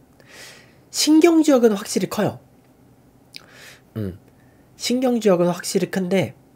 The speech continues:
옛날에 그 새마을이 그 두 대를 복합 편성할 수 있을 때 옛날에 그 이제 피피 동차 시절일 때가 있어요. 새마을이 경주로 간 다음에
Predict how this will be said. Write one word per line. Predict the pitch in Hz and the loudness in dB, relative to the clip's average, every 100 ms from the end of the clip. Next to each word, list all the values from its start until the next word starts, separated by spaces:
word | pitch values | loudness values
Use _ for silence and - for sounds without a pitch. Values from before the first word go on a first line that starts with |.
| _ _ _ _ _ _ _ _ _ _ _ _ - _ _ - - - - | _ _ _ _ _ _ _ _ _ _ _ _ -20 _ _ -20 -20 -20 -4
옛날에 | 107 139 202 240 147 143 135 87 _ _ _ _ - - _ | 0 2 2 2 2 2 0 -4 _ _ _ _ -20 -20 _
그 | - 107 95 - _ | -6 -2 -2 -6 _
새마을이 | - 254 294 302 196 110 98 107 80 _ _ _ _ - | -8 -2 2 2 0 -4 -6 -6 -6 _ _ _ _ -8
그 | 98 98 _ - | -6 -6 _ -10
두 | - 127 | -2 6
대를 | 170 165 | 8 6
복합 | - - 196 | 4 -6 -4
편성할 | - 196 196 175 | -4 -4 -2 -4
수 | - 202 | -6 -10
있을 | - 98 | -10 -12
때 | - 95 95 87 - 113 | -8 -6 -4 -6 -4 -2
옛날에 | 135 151 127 - | 2 2 2 -2
그 | 76 78 - _ _ - - - | -12 -12 -14 _ _ -20 -20 -14
이제 | 202 | -12
피피 | - - - 339 | -10 -4 0 2
동차 | 330 - 180 | 2 -2 -4
시절일 | - 120 98 - | -4 -4 -6 -8
때가 | 90 | -14
있어요. | - - 80 - _ - - - | -12 -12 -14 -16 _ -20 -20 -18
새마을이 | - 262 262 240 220 220 - _ _ _ _ - - - _ _ - | -8 -4 -2 -2 0 -2 -4 _ _ _ _ -20 -20 -20 _ _ -2
경주로 | 139 139 170 208 214 | 2 4 2 2 2
간 | 143 104 120 | 0 -4 0
다음에 | 110 95 143 131 | 0 0 -2 -2